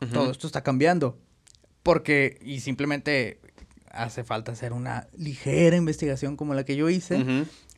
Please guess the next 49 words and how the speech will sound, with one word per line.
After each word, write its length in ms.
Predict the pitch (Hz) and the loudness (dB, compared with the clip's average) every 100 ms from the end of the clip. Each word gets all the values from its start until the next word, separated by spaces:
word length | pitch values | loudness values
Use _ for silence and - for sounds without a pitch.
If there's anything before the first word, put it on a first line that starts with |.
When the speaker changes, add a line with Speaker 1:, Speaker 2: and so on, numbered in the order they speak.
| - | 0
Speaker 2:
para 160 | 147 151 | 4 4
darte 260 | 147 160 | 4 4
cuenta 320 | 175 165 165 | 4 4 4
que 220 | 156 135 123 | 4 2 4
las 220 | 113 120 | 2 2
máquinas 380 | 151 147 165 143 | 0 0 -2 0
ya 80 | 143 | -2
están 220 | 151 143 | -4 -6
suplantando 540 | 139 135 127 131 135 | -2 -2 0 0 2
a 60 | 135 | 2
muchos 460 | 131 139 - 156 | 2 -2 -4 -2
de 100 | 156 131 | 0 0
los 180 | 117 | -2
estudiantes 460 | 123 120 117 120 - | -6 -6 -6 -6 -10
que 60 | - | -8
estamos, 280 | 123 127 127 | -6 -6 -8
eh, 200 | 113 - _ - | -12 -14 _ -4
preparando 600 | 143 123 131 131 160 143 | 0 2 4 4 4 4
hoy 220 | 123 123 135 | 4 2 2
en 100 | 135 | 4
día. 240 | 170 135 - | 4 2 2
Speaker 1:
Ajá, 460 | 117 110 113 131 135 | 2 4 2 2 -4
sí. 340 | - 143 165 123 | -2 0 0 -4
Speaker 2:
Y, 80 | |
por 160 | 139 131 | -6 -4
ejemplo, 240 | 131 147 | -2 -2
en 40 | 143 | -2
Japón, 320 | 131 143 151 - | 0 0 -2 -2
una 180 | 143 | 0
de 60 | 147 | 2
las 340 | 135 123 127 - | 2 -2 -12 -6
universidades 440 | 151 139 123 139 147 | -2 -2 0 0 0
más 160 | 147 | -2
prestigiosas, 800 | 147 151 156 160 170 175 175 - - | -4 -6 -6 0 2 2 0 -2 -4
eh, 300 | 143 135 123 | 0 0 0
su 100 | - | -2
examen 400 | 127 - 160 170 | -4 0 2 2
de 60 | 175 | 4
admisión 380 | 170 165 170 180 | 2 2 0 0
ya 100 | 135 | -2
fue 120 | 151 | -2
superado 440 | 135 147 131 120 127 | -6 -2 0 0 -2
por 100 | 113 | -2
una 120 | 120 | -4
computadora 560 | 127 123 120 113 110 117 | -4 -6 -2 0 -2 -4
que 100 | 117 | -8
no 140 | 95 | -8
es 100 | 101 | -10
inteligente. 480 | 113 120 120 - - | -12 -12 -14 -16 -20